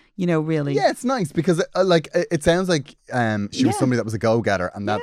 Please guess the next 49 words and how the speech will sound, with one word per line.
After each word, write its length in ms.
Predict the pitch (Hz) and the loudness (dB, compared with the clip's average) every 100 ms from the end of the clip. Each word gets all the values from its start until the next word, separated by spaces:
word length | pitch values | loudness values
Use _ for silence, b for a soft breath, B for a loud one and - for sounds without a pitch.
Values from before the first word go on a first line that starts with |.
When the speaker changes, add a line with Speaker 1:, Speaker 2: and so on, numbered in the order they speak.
| - | -4
Speaker 2:
the 60 | 113 | -4
Speaker 1:
Yeah. 60 | |
Speaker 2:
pandemic 360 | 107 107 107 101 | -2 -2 -4 -6
was 140 | 90 | -10
a 20 | 92 | -6
real 200 | 92 92 | -6 -4
reset 380 | 92 - 113 | -6 -6 -8
for 120 | - 85 | -6 -12
her. 100 | - _ _ - | -14 _ _ -2
Speaker 1:
And 140 | 240 | 0
I 100 | 269 | 2
think 180 | 294 285 | 2 0
it's 140 | 285 | -2
a 40 | 262 | -4
good 180 | 294 311 | -4 -2
thing. 260 | 226 180 - | -2 -2 0
And 140 | 214 | -2
it 80 | 220 | -2
doesn't 200 | 269 254 | -4 -2
make 160 | 240 220 | -2 -2
you 60 | |
any 120 | 202 | -2
less 280 | 185 185 180 | 0 0 -2
of 80 | 185 | -6
a 40 | |
go-getter. 600 | 165 180 202 170 - 170 - - | 0 0 0 -4 -6 -12 -8 -2
I 120 | 185 | 0
think 240 | 226 214 | 2 0
what 240 | 190 196 226 | 2 2 2
it 100 | - | 0
does 420 | 170 160 175 - b b b _ | 0 0 -2 -10 b b b _
is 160 | 180 170 | -2 -2
it 60 | 170 | -2
gives 240 | 180 175 | -4 -2
you 40 | |
freedom 440 | 165 190 185 180 156 | -4 0 0 0 -2
to 120 | 170 | -2
regroup 600 | 165 160 147 147 156 - - | -2 -4 0 -2 -2 -8 -8
and 280 | 160 160 165 | -2 0 0
actually 480 | - 143 - 165 156 | -4 -6 -6 -4 -4
enjoy 540 | 165 170 156 151 151 - - | -2 -2 -2 -2 -2 -6 -4
a 60 | 160 | -2
new 180 | 196 285 | -2 -4
challenge, 420 | 208 - - - | -8 -10 -12 -10
which 160 | 165 | -8
is 220 | 156 147 147 | -6 -6 -6
raising 320 | 143 143 160 | -6 -6 -8
your 60 | |
kids. 400 | - 175 - - | -8 -10 -10 -14